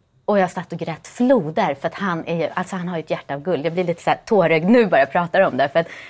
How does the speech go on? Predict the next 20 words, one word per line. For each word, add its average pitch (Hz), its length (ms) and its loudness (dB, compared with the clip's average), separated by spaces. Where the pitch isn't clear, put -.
ehm, 190 340 2
så 285 400 2
otroligt 156 380 -4
bra 117 100 -2
bok. 185 220 2
Och 220 60 -2
där 269 120 4
har 254 80 4
han 185 120 0
verkligen 202 460 0
gjort 156 180 -4
den 147 140 -6
här 143 240 -4
utvecklingsresan 190 1080 -2
som 196 200 -2
är 170 140 -2
så 151 280 -6
häftig. 170 500 -2
Och - 80 2
att 175 120 -4